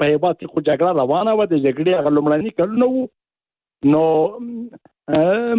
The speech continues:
موږ د یو نظامي سرتیري په توګه باندې هلته په وظیفه اجرا کوله. بیا متاسفانه یو سبایي وختي، د، د، سپوږمۍ پنځلسمه شپه هم وه.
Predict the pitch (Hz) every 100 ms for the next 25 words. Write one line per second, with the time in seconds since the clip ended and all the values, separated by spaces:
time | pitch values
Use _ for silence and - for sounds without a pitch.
0 | 226 226 - 226 - _ 214 214 240 233
1 | 180 180 175 170 165 - 208 220 220 190
2 | 214 180 185 208 220 127 151 143 - 220
3 | 143 135 139 175 139 143 151 147 143 139
4 | - 143 160 175 139 151 147 135 139 170
5 | 208 190 208 196 196 202 202 202 - _
6 | - - - 160 170 156 - 214 226 202
7 | - 190 190 226 202 - _ _ _ 175
8 | 165 - 151 156 190 196 147 139 - -
9 | 226 170 101 - _ _ _ _ _ _
10 | 139 135 139 135 127 - 160 165 160 165
11 | 170 180 190 202 - - 151 139 196 175
12 | 156 143 139 135 180 180 131 196 156 180
13 | 170 175